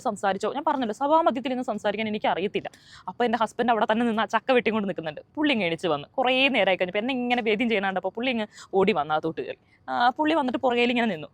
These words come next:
ഈ സഭയുടെ പുറകെ തന്നെ പുള്ളി നിൽക്കുവാണ് കേട്ടോ. ആ, ഞാൻ, ഞാൻ നിന്ന് വേർക്കുന്നു. പുള്ളി അന്നേരം ആ എന്നോട് ചോദിക്കുന്ന എല്ലാ ചോദ്യത്തിനും ഉത്തരം പുള്ളി അങ്ങ് പറയാൻ തുടങ്ങി. ആ, "ആരെ വിശ്വസിച്ചാ വന്നത്? എന്തിനാ വന്നത്?" ചോദിച്ചു പറഞ്ഞു. "ഞാൻ വിളിച്ചിറക്കിയിട്ടാ വന്നത്, എന്നെ വിശ്വസിച്ചാണ് വന്നത്, അതുകൊണ്ടാണ് അവൾ ഇവിടെ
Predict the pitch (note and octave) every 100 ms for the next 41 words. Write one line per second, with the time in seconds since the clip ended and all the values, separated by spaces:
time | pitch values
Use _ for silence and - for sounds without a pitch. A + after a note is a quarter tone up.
0 | C4 C#4+ A3+ A3+ A#3+ A3+ G#3+ G#3+ G#3+ A3
1 | G#3+ A3+ D#3 D#3+ D3+ D#3 - _ - _
2 | F3+ F3+ E3+ E3+ - - F3+ F3 A#3+ G#3+
3 | A#3 G#3+ E4+ D#4+ D#4+ A3+ A#3+ B3+ D4+ A#3+
4 | A#3 C4 G#3 G#3 - _ _ - A3+ -
5 | A#3+ C#4+ D4 G#3+ A3+ G#3 G#3+ A3+ G3 G3
6 | G#3+ G3 G3+ G#3+ G#3+ F3+ - E3 D#3 D#3
7 | D3 C#3+ - - - F#3 - B3 C#4 B3+
8 | A3+ G3 G3 F#3 F#3 G3+ G#3+ G3+ F#3 F3+
9 | F#3+ G#3+ G#3+ G3 A#3+ F#3+ G#3+ G3+ F#3 F#3+
10 | F3 D#4+ - _ - F4 F4+ B3+ F#3+ A3+
11 | F3+ E3+ D#3 - F#3 F#3+ G#3+ B3 B3+ B3+